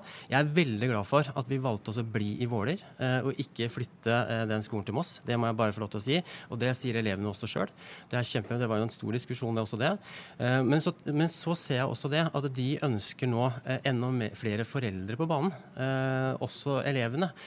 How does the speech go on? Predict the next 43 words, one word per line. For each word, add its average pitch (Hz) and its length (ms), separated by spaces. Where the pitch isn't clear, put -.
Og 123 80
det 160 140
synes 170 160
jeg 143 80
er - 20
ganske 139 160
interessant, 127 480
og 127 80
det 135 60
er 143 100
jo 127 240
re-, 127 380
ref - 180
det 110 160
som - 80
vi 120 80
sier 110 240
om, 110 160
i 120 140
forhold 110 260
til 110 80
foreldreveiledning 101 880
og 117 80
så 123 140
videre. 123 260
Eh, 127 220
men 143 240
jeg 147 240
tenker 123 380
at 123 100
det 127 160
med, 135 320
eh, 127 400
det 127 80
er - 80
også 147 160
interessant 156 480
også 151 160
å - 60
se, 131 180
altså, 135 200
sjuende 113 420
klasse, 131 340